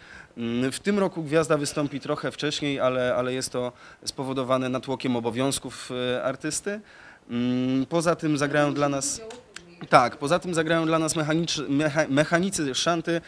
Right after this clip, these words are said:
e, którzy, e, ładnie komponują się z, e, motywem przewodnim tegorocznego finału, e, czyli z żaglówkami i statkami.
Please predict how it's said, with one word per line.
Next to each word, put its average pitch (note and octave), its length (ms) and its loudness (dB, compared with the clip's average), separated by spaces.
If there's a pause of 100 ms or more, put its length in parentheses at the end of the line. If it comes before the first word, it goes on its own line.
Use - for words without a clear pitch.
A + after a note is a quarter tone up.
(300)
e, B2 260 0
którzy, C#3 520 0 (720)
e, C3+ 40 -6
ładnie D#3 340 4
komponują D3 460 0
się C#3 200 -2
z, - 280 0 (260)
e, - 20 -2
motywem D3 380 0
przewodnim C3 420 -4
tegorocznego B2 540 -6
finału, C3+ 400 -4 (300)
e, A#2 240 -2
czyli G3 300 -4
z C#3 80 -6
żaglówkami C#3+ 720 -2
i C3+ 60 -2
statkami. C#3 580 0